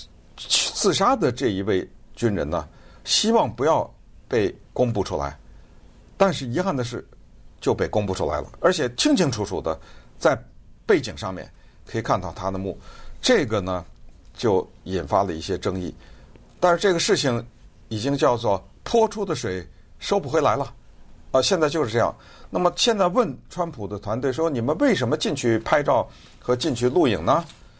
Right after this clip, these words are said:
我们说的是这六十区。那他的团队的解释是：“对啊，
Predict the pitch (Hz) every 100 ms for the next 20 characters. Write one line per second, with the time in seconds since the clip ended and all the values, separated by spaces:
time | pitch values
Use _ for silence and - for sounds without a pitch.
0 | - - - - - - - 104 104 160
1 | 135 117 123 120 113 - 113 117 - 180
2 | 185 - - - - 156 - 208 160 -
3 | 165 196 139 117 107 123 120 135 120 120
4 | - - - - - 269 254 208